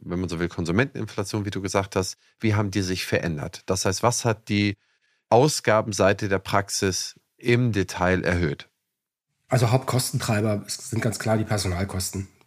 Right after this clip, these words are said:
Speaker 2: Bei jeder Praxis, egal ob groß oder klein, wenn ich eine große Praxis habe, arbeite ich natürlich, äh, verhältnismäßig mit mehr angestellten Zahnärzten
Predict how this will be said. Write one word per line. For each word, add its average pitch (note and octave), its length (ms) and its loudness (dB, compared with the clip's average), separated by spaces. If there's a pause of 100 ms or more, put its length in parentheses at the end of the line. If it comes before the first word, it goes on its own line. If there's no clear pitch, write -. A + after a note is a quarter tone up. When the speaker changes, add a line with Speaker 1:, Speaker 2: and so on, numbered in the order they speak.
Speaker 2:
Bei G2+ 140 0
jeder A2+ 480 2 (220)
Praxis, G2+ 480 -4
egal G2+ 260 0
ob G2 140 -6
groß B2 340 0
oder G2+ 140 -2
klein, A#2 420 0 (460)
wenn A#2 60 2
ich G2+ 60 2
eine A2+ 100 4
große B2 320 2
Praxis B2 420 0
habe, A#2 280 2
arbeite A2 220 0
ich G#2 60 -6
natürlich, A#2 580 -2
äh, - 60 -14 (160)
verhältnismäßig A#2 800 2
mit G#2+ 140 -2
mehr A#2 240 4
angestellten A2+ 640 0
Zahnärzten C3+ 800 -2